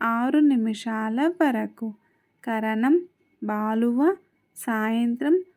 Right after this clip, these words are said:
నాలుగు గంటల ఇరవై ఏడు నిమిషాల వరకు. తదుపరి కౌలువ,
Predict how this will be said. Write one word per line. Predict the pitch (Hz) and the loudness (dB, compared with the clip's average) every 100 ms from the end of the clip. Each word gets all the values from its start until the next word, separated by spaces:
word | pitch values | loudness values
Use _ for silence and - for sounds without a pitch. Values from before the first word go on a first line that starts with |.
| _ _ | _ _
నాలుగు | 220 214 226 262 311 - - | -8 -4 0 0 0 -2 -8
గంటల | 220 202 208 214 247 320 _ - | -6 -6 -4 -4 -4 -6 _ -8
ఇరవై | 226 226 226 269 311 233 | -6 -4 -2 -2 -2 -2
ఏడు | 240 240 262 | -2 0 2
నిమిషాల | 285 262 226 214 226 220 214 226 302 359 | 2 2 2 -2 -4 -4 -4 0 0 2
వరకు. | 311 247 214 - 220 214 _ _ _ _ - | 0 0 -4 -6 -10 -10 _ _ _ _ -4
తదుపరి | 240 220 247 262 262 277 370 - _ _ _ | -2 0 0 0 0 2 2 0 _ _ _
కౌలువ, | 233 220 220 226 240 254 339 | -6 -2 0 0 2 2 0